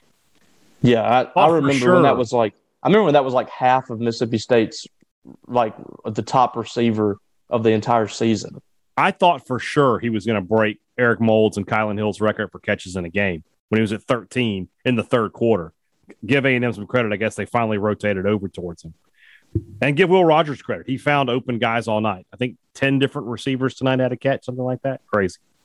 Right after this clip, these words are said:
Speaker 2: Number ten. All right. I'm wrong. Christian Ford played really well. Made big catches. Looked good.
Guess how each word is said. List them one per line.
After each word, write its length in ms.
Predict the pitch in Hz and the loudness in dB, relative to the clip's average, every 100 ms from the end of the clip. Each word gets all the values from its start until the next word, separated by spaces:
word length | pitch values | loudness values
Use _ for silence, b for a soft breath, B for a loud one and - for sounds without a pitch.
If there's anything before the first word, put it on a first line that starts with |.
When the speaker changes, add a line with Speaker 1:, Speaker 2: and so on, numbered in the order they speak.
| _ B B B B | _ B B B B
Speaker 2:
Number 220 | 196 220 | 2 4
ten. 380 | 180 190 127 82 _ _ | 2 2 0 -2 _ _
All 100 | 175 | -2
right. 280 | 151 107 - _ _ _ _ _ _ _ _ _ _ _ _ _ _ _ _ - | 0 0 -6 _ _ _ _ _ _ _ _ _ _ _ _ _ _ _ _ 0
I'm 160 | 254 | 4
wrong. 380 | 233 185 240 247 _ _ _ _ _ _ - | 6 6 4 0 _ _ _ _ _ _ 0
Christian 300 | 247 269 240 | 0 0 4
Ford 420 | 214 220 269 - _ _ _ _ _ _ _ _ _ _ _ _ - | 8 10 8 2 _ _ _ _ _ _ _ _ _ _ _ _ 0
played 180 | 330 277 | 2 6
really 280 | 285 294 294 | 6 6 6
well. 400 | 277 320 196 _ _ _ _ _ _ _ _ _ 165 | 6 6 0 _ _ _ _ _ _ _ _ _ 2
Made 340 | 214 247 175 | 2 2 0
big 260 | 233 233 - | -2 -2 -2
catches. 580 | 233 269 - 90 - - | 0 0 -4 -8 -12 -2
Looked 420 | 139 240 - 160 | 4 4 2 2
good. 380 | 165 277 135 | 6 6 4